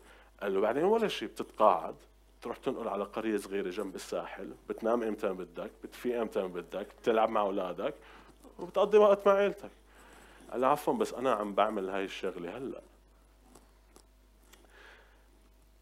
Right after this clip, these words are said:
بشجعكم كلكم اليوم هيك تلقوا نظرة لجوا. نحن، معلش، دائمًا بنتفرج على،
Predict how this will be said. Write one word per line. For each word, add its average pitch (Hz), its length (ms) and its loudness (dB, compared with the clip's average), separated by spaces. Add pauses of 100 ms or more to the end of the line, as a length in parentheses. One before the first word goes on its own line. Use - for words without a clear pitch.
(160)
بشجعكم 165 640 4
كلكم 120 440 0
اليوم 98 340 -2
هيك 120 160 -4
تلقوا 120 360 -2
نظرة 110 300 2
لجوا. 92 440 -2 (800)
نحن، 107 200 -6
معلش، 107 260 -2
دائمًا 147 220 4
بنتفرج 123 540 2
على، 95 260 0